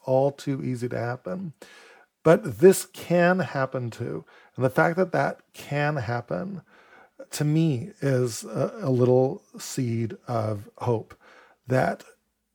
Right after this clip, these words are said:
that if we can prosecute this war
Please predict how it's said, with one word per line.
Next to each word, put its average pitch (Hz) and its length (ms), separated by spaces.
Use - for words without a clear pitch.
that 202 340
if 151 300
we 127 160
can 120 200
prosecute 117 580
this - 240
war - 320